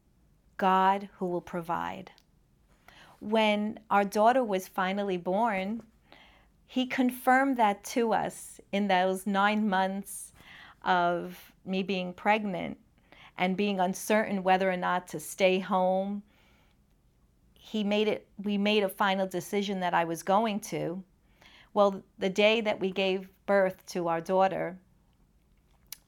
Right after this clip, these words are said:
I was reading our daily bread, and I have a picture of it,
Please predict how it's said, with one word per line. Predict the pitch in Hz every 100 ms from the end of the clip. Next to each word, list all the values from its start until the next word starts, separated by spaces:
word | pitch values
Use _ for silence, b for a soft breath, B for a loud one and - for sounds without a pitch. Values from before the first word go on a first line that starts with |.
| b b b _ _ -
I | 185
was | 190 190
reading | 208 220 214
our | 175
daily | 170 190 190
bread, | 190 185 170 160 165 _ _ _ b b b -
and | 208 202 196 -
I |
have | 202 226 196
a |
picture | 196 285 - 208
of | 170 165
it, | 196 -